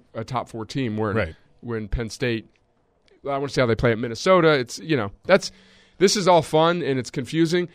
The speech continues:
Speaker 1: Every week that
Speaker 2: Yeah, I can
Speaker 1: goes
Speaker 2: tell
Speaker 1: by,
Speaker 2: there's steam coming
Speaker 1: yeah,
Speaker 2: off your head right now.
Speaker 1: every week that goes by, there's less scenarios and there's more, you know, there's, there's,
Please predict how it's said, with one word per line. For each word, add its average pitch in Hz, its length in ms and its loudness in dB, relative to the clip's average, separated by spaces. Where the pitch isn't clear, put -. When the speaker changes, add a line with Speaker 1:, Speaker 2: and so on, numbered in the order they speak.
Speaker 1:
Every 160 400 2
week 147 480 -2
that 127 80 -2
Speaker 2:
Yeah, 123 40 4
I 131 40 4
can 151 100 6
Speaker 1:
goes 147 100 2
Speaker 2:
tell 139 140 8
Speaker 1:
by, 156 160 8
Speaker 2:
there's 175 140 2
steam 117 320 0
coming 110 200 0
Speaker 1:
yeah, 143 140 6
Speaker 2:
off 101 60 2
your 98 100 2
head 95 160 0
right 92 140 -4
now. 143 40 4
Speaker 1:
every 170 260 10
week 170 260 4
that 139 120 0
goes 139 220 4
by, 143 260 6
there's 139 220 -2
less 151 180 0
scenarios 131 800 0
and 131 240 -6
there's 123 160 -10
more, 131 320 -4
you 127 160 -6
know, 113 160 -4
there's, 110 180 -8
there's, 113 480 -10